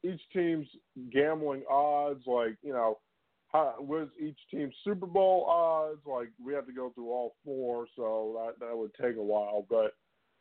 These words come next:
you know, all eight teams, each team's Super Bowl odds, like, some compelling story, you know, just something like that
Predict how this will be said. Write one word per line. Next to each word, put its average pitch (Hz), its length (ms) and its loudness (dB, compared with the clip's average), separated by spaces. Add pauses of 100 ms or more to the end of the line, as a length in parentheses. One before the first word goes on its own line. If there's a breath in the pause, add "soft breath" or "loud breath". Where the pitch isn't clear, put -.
(160)
you 127 80 4
know, 113 160 8
all 117 360 6
eight 117 240 -2
teams, 120 400 -6
each 120 240 -6
team's 117 280 -2
Super 127 220 4
Bowl 117 340 6
odds, 113 580 4
like, 101 280 -6 (320)
some 123 400 -6
compelling 127 600 0 (200)
story, 117 640 4 (320)
you 240 80 2
know, 208 260 6
just 202 160 -8
something 214 260 2
like 160 280 2
that 139 280 2